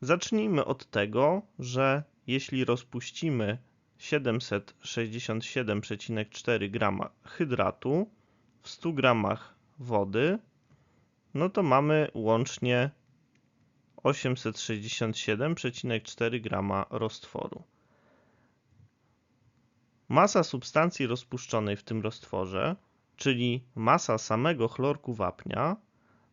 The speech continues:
to jest pięćdziesiąt trzy przecinek sześćdziesiąt sześć procent masy całego roztworu. Więc jak wyliczymy sobie te pięćdziesiąt trzy sześćdziesiąt sześć procent, to uzyskamy masę samego chlorku wapnia.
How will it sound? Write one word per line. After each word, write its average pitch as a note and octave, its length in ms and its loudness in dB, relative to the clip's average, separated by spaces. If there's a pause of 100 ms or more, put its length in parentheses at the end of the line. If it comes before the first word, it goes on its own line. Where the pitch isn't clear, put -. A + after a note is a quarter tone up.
to C#3+ 140 2
jest G3+ 240 0
pięćdziesiąt C3+ 580 -2
trzy A2+ 460 -4
przecinek C3+ 520 -4
sześćdziesiąt B2+ 540 -4
sześć - 280 -2
procent G#2 560 -2 (280)
masy A#2 320 0
całego G#2 440 0
roztworu. - 540 -8
Więc C#3+ 240 -4
jak D#3+ 140 0
wyliczymy C#3+ 560 0
sobie G#2 320 -2
te G2 280 -4 (160)
pięćdziesiąt A2+ 560 -6
trzy - 360 -6 (220)
sześćdziesiąt G#2+ 580 -6
sześć - 200 -6
procent, - 580 -8 (800)
to F3 120 2
uzyskamy D#3 580 4
masę B2+ 520 4 (200)
samego A#2 520 0
chlorku G#2 480 -2
wapnia. G2 540 -6